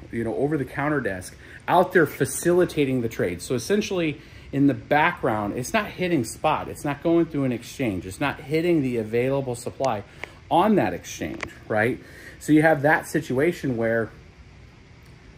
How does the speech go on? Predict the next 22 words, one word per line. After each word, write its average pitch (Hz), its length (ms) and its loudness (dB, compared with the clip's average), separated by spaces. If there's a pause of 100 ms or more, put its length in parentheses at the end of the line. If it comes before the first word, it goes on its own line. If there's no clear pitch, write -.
(600)
things 165 240 6
are 160 80 2
happening, 165 680 2
but 127 180 2
it's 127 180 -4
not, 160 360 2 (340)
it's 127 180 -2
not 170 160 4
affecting 139 480 -2
price. - 680 -8
So 139 180 0
the 127 120 0
speculative 185 1080 0
nature 135 600 0
of 107 220 -8
the 110 100 -6
industry 95 720 -2 (360)
is, 123 340 4 (100)
"Hey, 233 160 4
this 233 200 2
must 143 240 0
mean 135 380 4